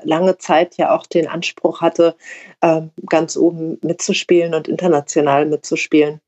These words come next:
Und dann kam eben Dieter Hecking und hat mit dieser soliden,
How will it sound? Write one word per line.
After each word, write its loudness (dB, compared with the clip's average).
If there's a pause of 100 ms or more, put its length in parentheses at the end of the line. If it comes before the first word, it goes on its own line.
(140)
Und -2
dann 2
kam 0
eben 0
Dieter -2
Hecking 2 (360)
und -4
hat 0
mit 2
dieser 4 (300)
soliden, 0